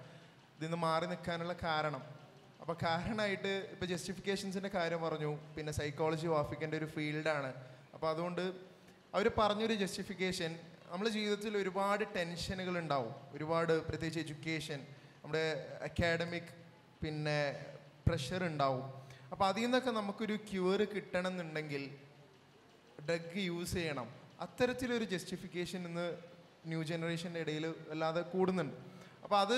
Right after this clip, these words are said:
ഒരു പോസിബിൾ ആണോ, ഒരു സൈക്കോളജി പഠിച്ച ഒരാളെന്നുള്ള നിലക്ക് അങ്ങനെ നമ്മൾ സ്ട്രെസ്, മെൻ്റൽ സ്ട്രെസ് നിന്ന് നമുക്ക്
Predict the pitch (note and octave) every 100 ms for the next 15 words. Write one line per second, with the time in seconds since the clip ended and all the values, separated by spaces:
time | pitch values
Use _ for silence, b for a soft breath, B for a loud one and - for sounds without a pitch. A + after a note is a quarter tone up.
0 | B3 A3+ G#3+ G#3+ G3+ G#3 G3+ G3 E3 E3
1 | B2 C#3+ D3+ D#3 D3 D#3+ D#3+ D3+ F3 E3+
2 | - - - - - - D#3+ D3+ - F#3+
3 | E3+ E3+ E3 E3 D#3+ D3 D#3 D#3 B B
4 | - E3 F3 F3 F3 F3 D#3+ - F3 -
5 | F#3+ D#3+ D#3 E3 E3 E3 D3+ - F3+ F3
6 | E3 D#3+